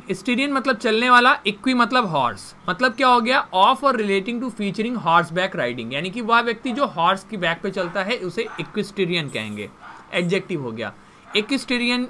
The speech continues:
आपका noun बनता है, a girl or woman who rides on horseback, उसे हम कहते हैं इक्विस्टीरियन ही, ठीक है।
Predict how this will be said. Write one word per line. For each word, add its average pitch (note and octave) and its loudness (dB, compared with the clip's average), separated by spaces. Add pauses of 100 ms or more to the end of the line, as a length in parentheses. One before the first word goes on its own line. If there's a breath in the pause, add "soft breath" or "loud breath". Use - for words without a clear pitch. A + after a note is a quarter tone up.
(160)
आपका - 4
noun F#3 0
बनता A3 0
है, A3+ -2
a A3+ -2
girl F#3+ 2
or A3 4
woman G3 -2
who G#3 0
rides E3+ 0
on G3+ -4
horseback, F3 -4 (100)
उसे D#3 -8
हम E3+ -4
कहते E3 -8
हैं F3 -8
इक्विस्टीरियन F3 -6
ही, G#3 -4 (520)
ठीक G#3+ -4
है। - 0